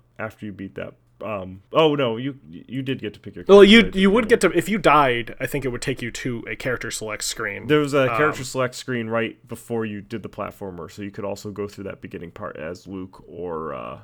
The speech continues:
Speaker 1: or Chewbacca.
Speaker 2: Yeah, you couldn't go as, you, you couldn't play as Han until later after you save him. Uh, then he becomes unlockable. Uh, but yeah, you could, you could play as Luke or Chewbacca. With Luke, um,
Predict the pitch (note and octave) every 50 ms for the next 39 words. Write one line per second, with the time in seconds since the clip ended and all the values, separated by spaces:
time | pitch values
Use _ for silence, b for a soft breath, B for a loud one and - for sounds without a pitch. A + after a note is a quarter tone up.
0 | _ _ _ - F#2 F#2+ - - - - - - - - - - G2+ - C#3 D3
1 | C#3 A2+ G#2 G#2+ G#2+ B2+ - G3 F#3+ - F#3+ F3 D#3 - - - D3+ D3 C#3 C3+
2 | - D#3 D3 - - - - - G3+ F3 D3 - - - C#3+ C#3 C3+ B2+ B2+ -
3 | A#2+ A#2 - - A#2 A2 G#2 A2 A#2+ A#2 A#2 A2 A2 G#2 G2+ G#2 G2+ A2 G2+ -
4 | - A2 G2+ F#2+ - - A2 G#2 G2 - G#2+ G2 F#2+ G2 F#2+ - - - - -
5 | - G#2+ G#2+ G2+ G#2+ A2+ A2 A2 G#2 - - A2+ A2+ A2 G#2 G#2+ G#2+ G2+ G2+ -
6 | - G#2+ G#2 G2 F#2+ - b b b b b b b b b b b - - A2+
7 | A2 A2 G#2+ G2+ G2+ A#2 A2 A#2+ A#2 G#2+ A2 A2 - - A#2 - - A#2+ A2 -
8 | - - C#3+ C#3 B2 A2 G2+ - A#2 A2 - - A2 - - A2 - G#2+ G#2 G#2
9 | - - G#2 G2+ G2 - - A#2+ - C3 C3 E3+ B3 C#4 - - - - - -
10 | - - C3+ C3 C3 B2 A#2+ A2+ A2+ A2 A2 G#2 -